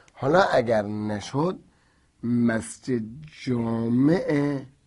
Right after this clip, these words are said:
هر شهری. حالا مسجد جامع،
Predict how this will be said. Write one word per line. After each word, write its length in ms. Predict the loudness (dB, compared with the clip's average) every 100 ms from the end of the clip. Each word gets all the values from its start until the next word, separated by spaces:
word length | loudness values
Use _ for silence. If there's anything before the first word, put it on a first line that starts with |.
| _ _
هر 300 | -10 -6 -4
شهری. 720 | -6 -10 -8 -8 -10 -14 -16 -20 _ _ _ _ _ _ _ _ -20 _
حالا 340 | _ 0 4 6
مسجد 1200 | 6 4 0 -2 -6 -12 -6 -4 -2 -2 -2 -4
جامع، 680 | -4 -2 0 2 2 0